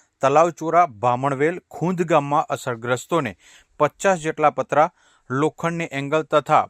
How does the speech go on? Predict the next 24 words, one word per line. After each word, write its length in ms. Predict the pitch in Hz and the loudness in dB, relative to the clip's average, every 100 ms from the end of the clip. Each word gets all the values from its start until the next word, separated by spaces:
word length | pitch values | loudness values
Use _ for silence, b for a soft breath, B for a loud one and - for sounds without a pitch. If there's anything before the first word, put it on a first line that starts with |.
| _ | _
પાંચ 300 | 156 185 151 | -2 -2 -4
હજાર 240 | 123 147 | -2 -2
રૂપિયા 280 | 143 120 143 | -2 -4 -6
જેટલી 360 | 131 127 135 131 | -4 -8 -6 -6
રોકડ 320 | 113 107 147 | -6 -4 -6
સહાય 340 | - 107 131 | -6 -6 -2
આપવામાં 400 | 117 - 110 127 | -2 -4 -8 -6
આવી 140 | 101 90 | -6 -10
હતી. 280 | 85 95 b b b b | -16 -20 b b b b
આ 40 | - | -16
સેવાભાવી 540 | - 113 120 117 127 | -6 -2 0 0 -2
કાર્યમાં 500 | 131 123 131 131 147 b b b 127 | -2 -2 -2 -2 -2 b b b -8
દક્ષિણ 340 | 143 202 214 | -6 -2 -2
ગુજરાત 400 | 175 147 170 180 | -4 2 0 2
મહ્યાવંશી 580 | 160 143 151 151 135 175 | -4 -2 -2 -4 -6 -8
એકતા 300 | 147 - 147 | -8 -2 -2
પરિષદના 600 | 143 139 - 135 131 135 | -2 -8 -8 -10 -4 -6
પ્રમુખ 460 | - 139 147 - _ b b b 107 | -2 -4 -4 -8 _ b b b -8
વિનયભાઈ 460 | 127 143 190 160 180 | -6 -2 -2 0 -2
વાડીવાલા 720 | 135 135 135 147 139 139 156 - _ _ _ | 0 0 0 0 2 2 0 -4 _ _ _
વાપી, 440 | 104 127 123 117 85 _ _ _ | 0 0 0 -8 -10 _ _ _
મેનેજિંગ 580 | 117 123 147 165 185 190 | -10 -6 -4 -6 -6 -8
ટ્રસ્ટી 540 | 156 139 - 156 190 - _ _ | -2 -2 -2 -6 -8 -12 _ _
વનમાળીભાઈ 840 | 107 131 170 165 156 147 131 151 | -2 0 0 0 0 0 -2 -4